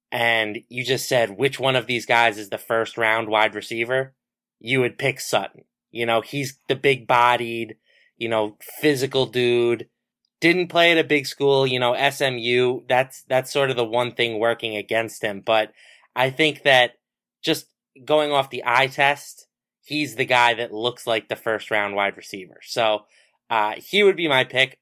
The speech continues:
Honestly, my favorite guy of this whole group is James Washington. That guy has basically just balled out his whole career at Oklahoma State,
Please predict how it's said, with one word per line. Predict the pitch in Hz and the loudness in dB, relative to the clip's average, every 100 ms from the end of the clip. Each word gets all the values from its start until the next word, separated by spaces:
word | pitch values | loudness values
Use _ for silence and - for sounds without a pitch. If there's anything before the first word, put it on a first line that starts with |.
| - | -2
Honestly, | 156 214 202 160 | 2 2 0 0
my | 135 143 | 2 2
favorite | 139 - 127 139 147 | 2 0 0 0 2
guy | 151 151 | 4 4
of | 143 120 | 4 0
this | 120 | -6
whole | 123 120 | -2 -4
group | 107 123 123 | -2 -4 -2
is | 110 | -4
James | - 113 110 101 | -4 -4 -4 -4
Washington. | 104 113 - 120 127 131 139 _ _ _ _ _ | 0 0 -2 -8 -8 -8 -10 _ _ _ _ _
That | 120 120 | -2 0
guy | 131 131 | 2 0
has | 127 | 0
basically | 110 120 120 123 120 | -4 -6 -4 -8 -6
just | 113 - | -8 -6
balled | 110 110 113 | 0 0 2
out | 107 110 | 0 0
his | 104 | -4
whole | 110 110 - | -6 -6 -6
career | 104 107 110 117 120 _ _ _ - | -6 -2 0 -2 -6 _ _ _ -6
at | 113 | -2
Oklahoma | 117 113 107 107 104 | -2 -4 -6 -6 -8
State, | - 107 107 110 | -6 -2 -2 -2